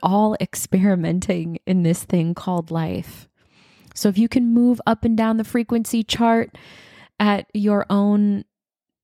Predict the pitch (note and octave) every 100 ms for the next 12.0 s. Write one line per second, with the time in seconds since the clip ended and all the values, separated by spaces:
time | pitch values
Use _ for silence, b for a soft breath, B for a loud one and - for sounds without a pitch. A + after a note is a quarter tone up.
0 | - - - A3 G#3+ G#3+ - - - -
1 | G#3 G3 - G3 G#3 G#3 G3+ G3 F#3+ F#3+
2 | F#3 F#3+ G3 - _ - F3+ E3+ - -
3 | _ _ b b - F3+ F3+ E3+ - _
4 | _ F#3+ F3 D#3+ D#3+ - G3 - F3 -
5 | F#3+ - E3 E3 D#3+ F3+ E3 D#3+ D#3+ D#3
6 | D#3+ E3 D#3+ D#3+ E3 D#3+ D#3+ F#3+ E3+ -
7 | F#3 F3+ F#3+ G3 - - B3 - C#4 -
8 | D4 - C4 - - - - - - -
9 | _ - F3+ G3 F3+ F3 E3+ - F3+ F3
10 | F3+ - F3+ E3+ E3 - D#3 D3+ - E3
11 | - G3 - B3 - E3 C#3+ D#3 F#3 G3